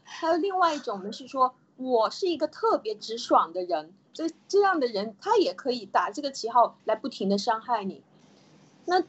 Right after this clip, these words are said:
这个刀子嘴在心理学当中，他的潜意识本质是什么呢？在心理学的萨提亚的这个书当中，把它定义成为叫做指责性人格。它有以下的几个特点，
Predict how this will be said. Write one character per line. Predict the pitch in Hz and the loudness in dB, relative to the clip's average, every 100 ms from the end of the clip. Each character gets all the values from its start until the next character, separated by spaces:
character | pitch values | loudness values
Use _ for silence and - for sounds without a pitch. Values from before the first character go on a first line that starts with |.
| _ | _
这 | 403 | 2
个 | 392 | 4
刀 | - 381 | 6 6
子 | 381 262 | 4 -4
嘴 | 247 233 175 160 _ _ | -6 -4 -4 -6 _ _
在 | 370 330 269 | 2 2 0
心 | - 359 | -4 -2
理 | 277 | -2
学 | 269 | -2
当 | 277 240 254 | 0 0 2
中， | 262 247 254 _ _ _ _ | 2 2 -2 _ _ _ _
他 | 370 381 | 0 2
的 | 370 | 0
潜 | - 233 208 | -2 -2 -2
意 | |
识 | 269 269 | -2 0
本 | - 170 | 2 2
质 | 180 254 | 0 -2
是 | 226 220 | -2 -2
什 | 208 180 | 0 0
么 | 160 | -2
呢？ | 170 170 - - | -4 -4 -8 -6
在 | - 339 | 6 6
心 | 320 370 | 6 2
理 | 233 | 2
学 | 202 202 | 2 0
的 | 214 | 2
萨 | - 277 | 2 0
提 | - 214 | 0 0
亚 | 180 | 0
的 | - 175 | 0 -8
这 | - | -8
个 | |
书 | 440 - 277 | -4 -2 2
当 | 277 269 | 4 4
中， | 277 277 - - | 4 2 -2 -8
把 | 226 | -8
它 | - 262 285 | -2 2 2
定 | - 381 311 | 4 4 6
义 | 262 247 | 4 0
成 | - 202 202 | -2 0 4
为 | 185 | 2
叫 | 196 262 | 4 4
做 | 226 233 180 - | 4 0 -4 -4
指 | 190 175 | -4 -4
责 | - 185 190 | 0 0 0
性 | 208 277 202 | 0 0 0
人 | 156 165 | -4 -4
格。 | 165 123 - _ _ - - - - | -4 -4 -8 _ _ -20 -20 -20 -4
它 | - 370 | 6 6
有 | 294 202 | 6 2
以 | 220 | -8
下 | 202 285 | -2 0
的 | 262 | 2
几 | 226 339 | 0 -4
个 | 196 | -4
特 | 196 262 220 | -6 -2 -2
点， | 196 151 | 0 -4